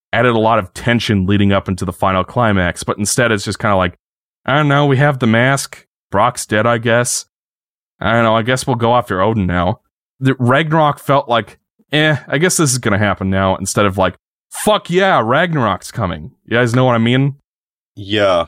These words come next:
Speaker 2: I feel like if Odin got away with the mask and then, you know, in the final sequence, the mask kind of amounted to something, maybe it,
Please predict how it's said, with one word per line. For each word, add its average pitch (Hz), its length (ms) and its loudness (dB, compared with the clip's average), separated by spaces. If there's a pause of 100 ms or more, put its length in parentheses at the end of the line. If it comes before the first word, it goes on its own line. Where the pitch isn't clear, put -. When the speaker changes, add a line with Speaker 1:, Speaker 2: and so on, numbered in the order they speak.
(120)
Speaker 2:
I 107 100 0
feel 165 280 0
like 139 560 0 (320)
if 127 500 -2 (480)
Odin 202 220 2
got 160 180 2
away 123 160 2
with 117 100 -2
the 107 80 -4
mask 95 540 -2 (120)
and 90 260 -2
then, 87 300 0
you 90 80 -2
know, 90 160 -2
in 117 160 -2
the 104 80 -2
final 104 360 -2
sequence, 90 540 -4
the 90 100 -6
mask 85 520 -4 (320)
kind 95 200 -2
of 80 100 -4
amounted 80 420 -4
to 85 60 -6
something, 87 400 -2
maybe 80 360 -2
it, 80 140 -4